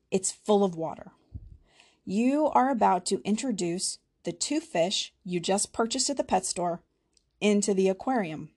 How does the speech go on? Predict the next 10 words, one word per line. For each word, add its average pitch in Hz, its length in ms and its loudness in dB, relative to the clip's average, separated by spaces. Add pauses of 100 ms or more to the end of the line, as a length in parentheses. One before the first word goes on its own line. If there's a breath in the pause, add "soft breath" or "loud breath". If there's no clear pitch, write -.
(1400)
They 233 380 0
might 277 320 0
be 262 140 -4
seventeen 254 500 0
cent 233 240 -4
goldfish, - 640 -2 (760 soft breath)
but 202 140 2
your 214 200 4
excited 294 440 0
five-year-old 180 760 0